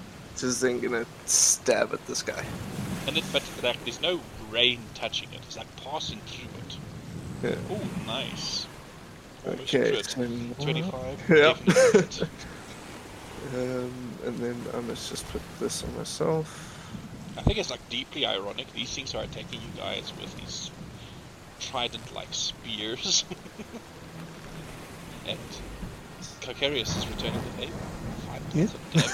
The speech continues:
Speaker 2: damage. <laughs> Nice.
Speaker 1: Awesome.
Speaker 2: It is
Speaker 1: Uh,
Speaker 2: definitely feeling that.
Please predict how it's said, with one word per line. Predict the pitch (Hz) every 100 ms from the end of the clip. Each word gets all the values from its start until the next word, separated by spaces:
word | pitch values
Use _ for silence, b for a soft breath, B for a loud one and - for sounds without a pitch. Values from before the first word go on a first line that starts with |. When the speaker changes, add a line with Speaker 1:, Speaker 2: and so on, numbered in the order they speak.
| -
Speaker 2:
damage. | - - - -
<laughs> | - - - - - - -
Nice. | 104 98 - - - - - - - - - - - - - - - - -
Speaker 1:
Awesome. | - 127 - - -
Speaker 2:
It |
is | 127 127
Speaker 1:
Uh, | 120 123 123 127 -
Speaker 2:
definitely | 123 - - - - - - -
feeling | 143 - -
that. | 131 -